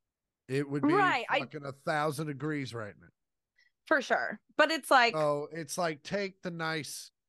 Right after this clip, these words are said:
Speaker 1: take the fact that it's like, "Oh, it's a little cloudy." Aw.
Speaker 2: But it's
Speaker 1: Aw.
Speaker 2: been, like, so cloudy. Like, this morning I
Speaker 1: Aw.
Speaker 2: woke up so
Speaker 1: It's so
Speaker 2: late.
Speaker 1: cloudy.
Speaker 2: <laughs>
Speaker 1: Did you get extra sleep?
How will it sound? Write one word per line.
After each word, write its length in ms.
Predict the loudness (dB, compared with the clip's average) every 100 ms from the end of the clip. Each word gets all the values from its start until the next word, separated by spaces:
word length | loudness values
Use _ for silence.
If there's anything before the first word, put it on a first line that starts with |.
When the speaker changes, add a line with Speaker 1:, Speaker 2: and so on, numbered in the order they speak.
| _ _
Speaker 1:
take 180 | -4 -2
the 80 | -4
fact 340 | 0 0 0 -2
that 120 | -4
it's 160 | -4 -6
like, 220 | -6 -6
"Oh, 180 | -2 -2
it's 120 | 0
a 40 | -2
little 320 | -2 -2 -4
cloudy." 640 | -4 -4 -2 -2 -4 -6 -12 _ _ _ _ _ _ _ _ _
Aw. 460 | -6 -2 2 2 0 -10 _ _ _ _ _ _ _
Speaker 2:
But 160 | 6 8
it's 120 | 8
Speaker 1:
Aw. 40 | 6
Speaker 2:
been, 140 | 8
like, 160 | 8 4
so 320 | 6 8 8
cloudy. 580 | 6 4 4 6 8 10
Like, 220 | 8 6
this 200 | 2 4
morning 300 | 6 8 8
I 40 | 8
Speaker 1:
Aw. 20 |
Speaker 2:
woke 220 | 6 4
up 140 | 0 -2 _ _
so 300 | -16 0 2
Speaker 1:
It's 60 | 4
so 40 |
Speaker 2:
late. 380 | 6 6 4 0
Speaker 1:
cloudy. 640 | -2 0 2 2 0 0 -4 _ _ _ _ -14
Speaker 2:
<laughs> 540 | -2 0 0 -4 -6
Speaker 1:
Did 160 | -4 -2
you 140 | 0
get 180 | 2 4
extra 380 | 4 0 -6 -8
sleep? 540 | -8 0 2 4 0